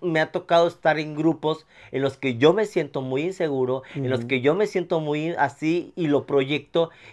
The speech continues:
Speaker 1: y la gente obviamente lo percibe. Pero cuando tú te paras y te plantas,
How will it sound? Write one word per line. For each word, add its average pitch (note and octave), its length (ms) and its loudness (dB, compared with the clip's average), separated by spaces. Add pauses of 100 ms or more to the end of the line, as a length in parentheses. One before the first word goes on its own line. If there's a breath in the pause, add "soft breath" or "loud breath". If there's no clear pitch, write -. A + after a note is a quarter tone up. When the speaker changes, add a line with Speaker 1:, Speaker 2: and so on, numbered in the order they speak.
Speaker 1:
y C#3 80 -4
la D3 120 4
gente D#3 480 0
obviamente D3+ 720 0
lo C#3 220 2
percibe. C3+ 580 2 (300 loud breath)
Pero D#3+ 220 6
cuando C#3+ 280 -2
tú - 140 -20
te C#4 120 -6
paras D#4 420 2
y G#3 60 -6
te D#3+ 120 -6
plantas, E3 640 0